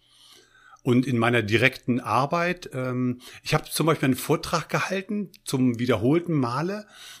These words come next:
in einem öffentlichen Raum. Und da kam eine Ehepaar zu mir und sagte,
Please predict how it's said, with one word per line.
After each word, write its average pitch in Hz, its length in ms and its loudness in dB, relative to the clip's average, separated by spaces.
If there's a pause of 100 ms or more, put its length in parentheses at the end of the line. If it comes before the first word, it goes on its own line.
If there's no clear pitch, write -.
in 127 200 -2
einem 117 260 0
öffentlichen 123 540 0
Raum. 123 560 -2 (420)
Und 117 160 0
da 135 80 4
kam 151 280 0
eine 135 380 4 (440)
Ehepaar 185 500 2
zu - 160 -4
mir 170 200 2
und 147 80 0
sagte, 147 460 -4